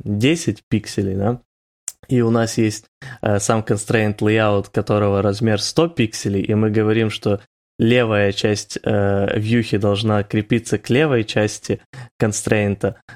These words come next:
constraint layout, а правая часть к правой части constraint layout, то вроде бы эта задача неразрешима, потому что вьюху надо разорвать. Но, э, в таких случаях, соответственно, constraint layout, э,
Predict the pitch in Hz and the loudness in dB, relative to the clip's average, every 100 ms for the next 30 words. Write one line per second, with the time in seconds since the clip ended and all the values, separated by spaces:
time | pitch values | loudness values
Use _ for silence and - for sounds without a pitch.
0 | - 117 - 104 107 104 98 98 101 95 | -2 0 2 2 2 2 2 2 0 0
1 | 117 117 107 98 - 101 - - 139 143 | 2 2 2 0 0 -2 -4 -6 0 2
2 | 160 113 - - 104 - 117 110 - 110 | 2 0 0 0 -2 -2 -4 -4 -2 0
3 | 104 98 104 98 95 - - 101 123 143 | 0 0 2 2 0 -4 -2 2 2 2
4 | 113 113 117 107 107 123 - 107 113 110 | 0 0 2 0 2 2 2 2 2 2
5 | 113 117 113 98 101 101 104 107 - 107 | 0 0 0 0 -2 -2 0 0 0 0
6 | 135 120 113 104 107 107 117 117 - - | 0 2 0 2 2 2 0 0 -4 -8
7 | _ _ _ _ _ - 117 170 165 - | _ _ _ _ _ 4 8 8 6 4
8 | - 110 104 104 113 139 123 - 156 175 | 4 6 6 4 4 4 4 6 4 6
9 | 120 110 - 107 110 120 - 107 104 107 | 4 4 4 4 6 4 4 4 4 2
10 | 104 - 113 107 110 107 135 143 117 - | 2 4 4 4 4 6 8 6 4 0
11 | - 104 101 98 98 | 2 6 6 6 4